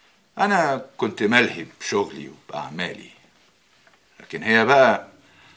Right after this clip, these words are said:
ما وراهاش حاجة إلا أنتم. وأنا هبقى على اتصال مستمر بيها،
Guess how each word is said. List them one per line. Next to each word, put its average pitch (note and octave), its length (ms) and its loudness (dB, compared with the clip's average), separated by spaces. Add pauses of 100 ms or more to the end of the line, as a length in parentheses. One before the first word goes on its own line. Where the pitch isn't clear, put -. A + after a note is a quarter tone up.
(680)
ما D#2+ 100 -6
وراهاش F#2+ 340 -2
حاجة C#3+ 280 6
إلا A#2+ 160 4
أنتم. B2 340 -2 (1600)
وأنا D3 240 10
هبقى F#3+ 160 12
على D#3+ 100 12
اتصال D#3 400 4
مستمر D3 680 2
بيها، E2 400 -12